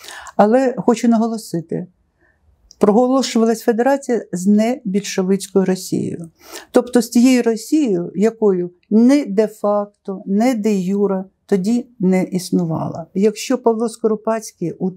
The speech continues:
тій безвихідній для України ситуації ще й мав якісь певні ілюзії щодо Росії, то в еміграції він позбувся цих ілюзій остаточно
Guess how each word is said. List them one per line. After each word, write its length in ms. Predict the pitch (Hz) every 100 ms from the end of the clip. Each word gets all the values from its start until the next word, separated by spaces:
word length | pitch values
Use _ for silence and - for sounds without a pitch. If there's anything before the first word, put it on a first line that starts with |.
| _ _ _
тій 260 | - 220 214
безвихідній 1000 | 185 175 233 196 185 208 202 160 - 165
для 200 | 165 180
України 520 | 175 180 190 165 165
ситуації 800 | - 151 - 208 311 311 156 - - - -
ще 320 | - - 220
й 120 | 214 208
мав 360 | 214 294 220
якісь 320 | 185 180 185
певні 420 | - 202 190 170 170
ілюзії 760 | - 190 185 285 294 180 160
щодо 360 | 147 - 151 151
Росії, 640 | 151 - - 294 262 - - - - _
то 240 | 208 190 180
в 140 | 180
еміграції 580 | 220 220 277 269 - 175
він 260 | 190 196 190 _ _ _
позбувся 580 | 247 202 185 180 - 160
цих 280 | - 160 180
ілюзій 440 | 180 247 226 156
остаточно 960 | - 180 - 180 208 208 202 180 165